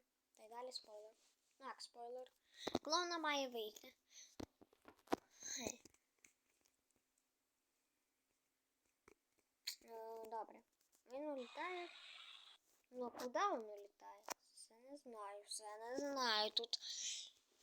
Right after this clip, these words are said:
нема куди він може улітати. Варіанту, возможно, на базу,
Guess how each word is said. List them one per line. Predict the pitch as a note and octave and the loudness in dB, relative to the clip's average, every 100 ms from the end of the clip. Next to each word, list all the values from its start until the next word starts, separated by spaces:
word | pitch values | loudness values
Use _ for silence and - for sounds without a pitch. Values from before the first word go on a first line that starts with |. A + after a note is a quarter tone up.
| - - - - - - - | -20 -20 -20 -20 -20 -18 -12
нема | A3 B3+ B3+ A3+ G#3 | -6 -4 -2 -2 -4
куди | A#3 A3+ | -6 -4
він | A3+ A3+ | -2 -4
може | - A3+ B3+ | -2 2 4
улітати. | B3 A#3+ A#3 G#3 - - | 4 4 2 -2 -4 -6
Варіанту, | A3 A3 A3 A#3 C4+ D4 | 0 2 2 2 2 4
возможно, | E4+ G4+ F#4+ D#4 C#4 | 6 6 6 4 2
на | C4 | 2
базу, | C4+ F#4 C5+ D#4+ C4 | 4 4 6 6 6